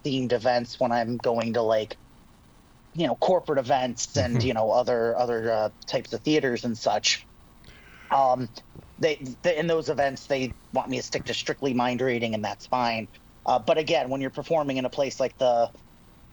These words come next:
Speaker 1: Woodstock Opera House on Halloween night, you, you, you gotta talk about the ghosts.
Speaker 2: Well, of
Speaker 1: Like,
Speaker 2: course,
Speaker 1: you,
Speaker 2: yeah.
Speaker 1: you, you can't not. Uh,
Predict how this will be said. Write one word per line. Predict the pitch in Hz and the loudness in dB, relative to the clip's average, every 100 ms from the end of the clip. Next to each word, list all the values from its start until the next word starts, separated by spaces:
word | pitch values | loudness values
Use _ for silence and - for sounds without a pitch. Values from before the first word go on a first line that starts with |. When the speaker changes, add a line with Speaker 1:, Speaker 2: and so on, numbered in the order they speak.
| - - | -18 -6
Speaker 1:
Woodstock | 160 - 151 - | -4 0 -2 0
Opera | 156 170 151 117 | 0 0 -2 0
House | 120 123 120 - - - 175 | 0 0 -2 -6 -12 -6 0
on | 165 151 | 0 0
Halloween | 151 143 135 135 131 | 2 2 2 0 2
night, | 135 117 113 | 2 2 0
you, | 123 127 | -2 -2
you, | 151 | -4
you | 175 180 | 2 2
gotta | 185 143 110 | 4 2 0
talk | - 110 - | 2 0 0
about | 107 95 | -2 -2
the | - | -2
ghosts. | - - - - | 0 0 -2 0
Speaker 2:
Well, | 165 | 2
of | 143 | 6
Speaker 1:
Like, | 233 254 | 6 6
Speaker 2:
course, | - - | 6 0
Speaker 1:
you, | 123 | 2
Speaker 2:
yeah. | 143 | 2
Speaker 1:
you, | 131 151 139 | 2 2 2
you | 151 127 | 0 -2
can't | - 135 - | -2 -2 -2
not. | 120 104 110 - - - - - | -2 0 -2 -6 -20 -20 -20 -2
Uh, | 170 165 160 | 4 4 4